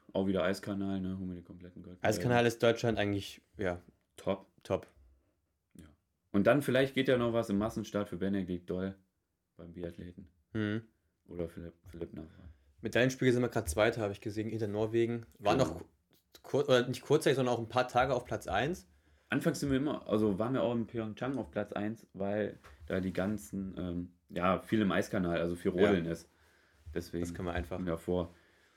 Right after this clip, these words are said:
Speaker 1: Jetzt, dann war's ja so, l-, vor vier Jahren, dass,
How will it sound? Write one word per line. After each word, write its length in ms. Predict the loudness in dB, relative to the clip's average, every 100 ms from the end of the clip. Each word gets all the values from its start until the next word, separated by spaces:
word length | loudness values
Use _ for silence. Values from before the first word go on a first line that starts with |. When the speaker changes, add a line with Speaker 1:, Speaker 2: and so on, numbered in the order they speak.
| _ _ -20 -2
Speaker 1:
Jetzt, 460 | 2 2 0 -10 -8 2
dann 180 | 4 6
war's 200 | 4 4
ja 120 | 2
so, 300 | 4 2 4
l-, 260 | 4 2 -2
vor 200 | 0 0
vier 240 | 4 4
Jahren, 320 | 4 2 0
dass, 560 | 0 -2 -2 -12 -16